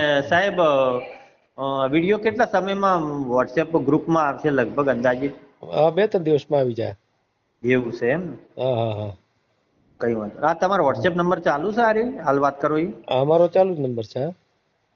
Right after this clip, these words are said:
Speaker 1: હા, તો એમાં હું ફોટો નાખું છું.
Speaker 2: તમે આમાં કાંઈ ફોટા તો મળ્યા છે મારી આગળ?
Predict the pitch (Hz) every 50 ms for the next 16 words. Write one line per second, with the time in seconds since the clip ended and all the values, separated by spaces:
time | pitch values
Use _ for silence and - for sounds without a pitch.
0 | _ _ 120 131 143 147 165 165 160 160 160 170 180 180 180 175 175 175 160 156
1 | 185 190 202 208 202 185 202 156 - - - - - _ _ _ _ _ _ _
2 | _ _ _ _ - 143 151 156 160 165 170 180 170 - - - 151 147 185 185
3 | 185 185 196 220 240 254 214 143 - - 117 120 120 107 104 117 123 120 117 120
4 | 120 113 113